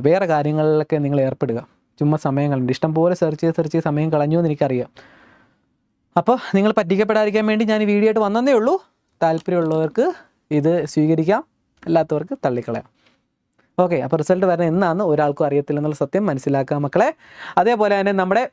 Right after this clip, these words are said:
<clears throat> മാത്സിൻ്റെ ക്ലാസ്സുകളിൽ ജോയിൻ ചെയ്യാൻ താല്പര്യമുള്ള കുട്ടികൾക്ക് ഉടനെ തന്നെ എൻ്റെ ബാച്ചിൽ ജോയിൻ ചെയ്യാം.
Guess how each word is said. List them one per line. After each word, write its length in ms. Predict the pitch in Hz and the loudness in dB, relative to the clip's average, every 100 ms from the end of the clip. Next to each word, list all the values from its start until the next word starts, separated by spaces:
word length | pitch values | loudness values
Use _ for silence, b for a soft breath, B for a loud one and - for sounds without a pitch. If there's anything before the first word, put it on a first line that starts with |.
| - | -6
<clears throat> 240 | 175 160 - - 170 | -6 -6 -12 -4 0
മാത്സിൻ്റെ 420 | 196 233 - 240 240 | 0 -2 -2 0 0
ക്ലാസ്സുകളിൽ 460 | 196 190 190 190 185 | 0 -2 0 0 2
ജോയിൻ 180 | 175 175 175 | 0 0 0
ചെയ്യാൻ 140 | 180 170 | -2 0
താല്പര്യമുള്ള 400 | 160 160 170 165 | -2 -2 -2 -2
കുട്ടികൾക്ക് 320 | 156 160 160 156 | -2 -2 -2 0
ഉടനെ 220 | 196 254 196 | 2 0 0
തന്നെ 200 | 151 160 139 | -2 -4 -4
എൻ്റെ 140 | 143 147 | -4 -2
ബാച്ചിൽ 240 | 143 139 147 | -2 -2 -4
ജോയിൻ 180 | 139 139 143 | -2 0 2
ചെയ്യാം. 180 | 180 | 0